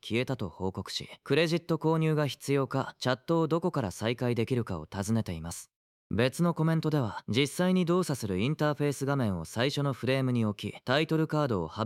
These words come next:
くべきだという提案や、静止画も出力するモードを求める意見がありました。価格やクレジット制度は発表文に明記されておらず、現時点では初期バージョンで、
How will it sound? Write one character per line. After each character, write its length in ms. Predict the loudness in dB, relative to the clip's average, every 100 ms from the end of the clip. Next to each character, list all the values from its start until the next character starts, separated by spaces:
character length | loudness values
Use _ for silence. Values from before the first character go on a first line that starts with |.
| 0
く 140 | 0
べ 100 | -2
き 100 | 0
だ 100 | -2
と 120 | -4 -6
い 120 | -8
う 60 | -4
提 220 | 0 2
案 160 | 2 2
や、 240 | -2 -6 -8
静 260 | 0 0
止 160 | 2 2
画 100 | 2
も 120 | 0
出 220 | -4 -2
力 200 | 0 0
す 120 | -2
る 100 | 0
モ 180 | 2 2
ー 20 |
ド 160 | 2 2
を 40 |
求 260 | 2 0 0
め 100 | 0
る 100 | 2
意 120 | 0
見 200 | 0 0
が 140 | -2 -6
あ 60 |
り 100 | -4
ま 80 | -4
し 80 | -4
た。 240 | -8 -12 _ _ _
価 140 | -2 0
格 240 | 0 2
や 120 | 0
ク 140 | 0 0
レ 120 | 0
ジ 100 | 0
ッ 20 |
ト 160 | -2 -2
制 220 | 0 0
度 100 | 0
は 100 | -2
発 260 | -4 -6 0
表 180 | 0 0
文 140 | -2
に 120 | -2
明 220 | 0 0
記 120 | -2 -6
さ 120 | -8
れ 80 | -6
て 120 | -4
お 120 | -2
ら 120 | -2
ず、 100 | -4 -10 -2
現 260 | 2 2
時 120 | 2 0
点 160 | 0
で 80 | 0
は 140 | -2
初 180 | -4 -6
期 100 | -2
バ 140 | 0 0
ー 40 |
ジ 100 | 0
ョ 20 |
ン 60 |
で、 120 | -4